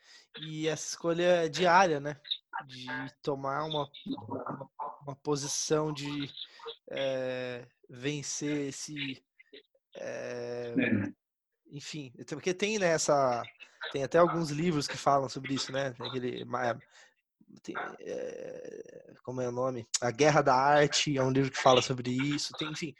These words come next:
Speaker 1: e você encontra algumas conexões sobre isso, né? Na literatura, na Bíblia, falando sobre o diabo, né? Que é muito uma coisa interna, né? Essa, essa, essa luta
Speaker 2: Sim.
Speaker 1: interna, né?
Speaker 2: É, é, essa,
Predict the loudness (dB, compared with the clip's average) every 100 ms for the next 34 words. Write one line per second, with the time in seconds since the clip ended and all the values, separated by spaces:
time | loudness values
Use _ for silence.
0 | _ -6 -2 0 0 0 2 4 4 4
1 | 8 8 6 -2 -12 0 0 2 -2 0
2 | 2 4 6 8 10 8 8 4 2 -2
3 | -8 -18 -10 4 8 8 10 10 10 8
4 | 8 10 8 6 2 -2 4 4 8 8
5 | 8 4 0 _ -8 4 6 6 6 8
6 | 10 12 10 8 2 4 2 2 4 4
7 | 6 6 4 2 8 10 12 8 6 4
8 | 4 6 6 6 2 _ -2 2 6 8
9 | 6 2 0 6 6 6 6 6 6 4
10 | 2 2 6 6 4 2 0 -2 _ -20
11 | -20 _ _ _ _ _ _ _ _ -12
12 | -12 -14 _ _ _ -6 2 4 6 8
13 | 10 10 10 6 4 4 2 -2